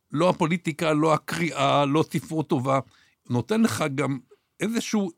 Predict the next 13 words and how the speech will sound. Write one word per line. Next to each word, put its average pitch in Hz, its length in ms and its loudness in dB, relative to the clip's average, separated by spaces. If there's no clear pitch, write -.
התרגשות, 151 720 -2
שהיא 139 480 -2
צריכה 190 280 -2
להיות 214 180 2
התרגשות 170 500 0
נעורים, 175 520 8
מה 147 100 8
פתאום 202 300 4
היא 240 120 6
פוקדת 190 400 0
אותך - 180 -4
בגיל 165 300 0
השמונים? 208 500 4